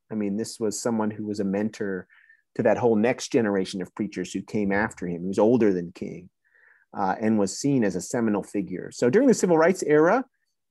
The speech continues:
uh, the, the Progressive National Baptist Convention formed, partly due to Gardner C. Taylor's influence. Uh, and it has, he's earned many different nicknames, uh, Dean of the Nation's Black Preachers, Poet Laureate of the American Pulpit.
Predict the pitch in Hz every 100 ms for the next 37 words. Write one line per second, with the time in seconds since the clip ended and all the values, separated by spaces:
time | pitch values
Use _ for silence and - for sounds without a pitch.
0 | - 123 120 107 98 - 120 110 101 98
1 | 110 104 101 - 110 127 - 160 156 160
2 | 156 143 151 151 156 156 - 143 147 156
3 | 156 151 151 139 165 196 - - 127 110
4 | 123 120 117 123 120 110 117 - 123 123
5 | 113 113 123 139 147 165 208 - _ _
6 | _ _ - 123 113 113 147 151 156 180
7 | 196 185 208 196 196 160 135 151 151 143
8 | 135 117 135 139 127 127 120 117 - 110
9 | 98 95 135 143 131 120 120 127 131 113
10 | - 120 120 - 120 - 113 113 - -
11 | 127 113 117 120 117 113 107 110 113 117
12 | 113 110 110 110 113 117